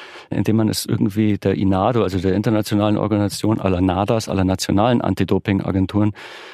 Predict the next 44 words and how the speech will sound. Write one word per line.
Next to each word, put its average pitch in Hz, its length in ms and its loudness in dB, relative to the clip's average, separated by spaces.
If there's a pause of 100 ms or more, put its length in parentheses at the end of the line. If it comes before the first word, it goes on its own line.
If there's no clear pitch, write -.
(160)
äh, 101 240 2
vorlegt 110 540 0
zur - 180 -4
Überprüfung. 101 640 0
Da 92 80 -2
frage 101 200 0
ich 110 80 0
mich 107 240 -2
dann 104 140 -2
immer, 104 160 0
was 85 160 -2
sollen 117 180 2
die 117 80 0
denn 92 160 -2
finden? - 540 -2
Also 95 200 0
ich 98 40 2
meine, 98 200 2 (340)
da 98 120 2
wird 110 120 0
ja 110 100 2
sicher, 113 420 0
äh, 101 220 -4
sollen 117 200 0
die 120 100 0 (120)
irgendwie 117 280 0
einen 101 180 2
Passus - 380 -2
finden, 123 380 0
ab - 160 -2
jetzt, - 540 0
ähm, 110 360 2 (340)
oder 104 200 2
einen 107 140 2
Passus 120 300 -2
hineinschreiben, 110 760 0
ab - 140 -4
jetzt - 260 -2
bitte 113 220 -2
keine 113 220 0
russischen 104 400 -2
Dopingproben 101 720 2
mehr 90 240 2
vernichten. 92 680 0